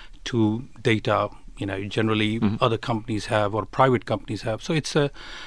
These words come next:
Speaker 1: it's all government sort of backed, and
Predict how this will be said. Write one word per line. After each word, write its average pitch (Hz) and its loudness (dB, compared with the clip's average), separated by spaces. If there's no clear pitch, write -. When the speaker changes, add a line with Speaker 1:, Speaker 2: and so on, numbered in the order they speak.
Speaker 1:
it's - -2
all 143 8
government 123 4
sort - 0
of 110 -2
backed, 107 2
and 110 4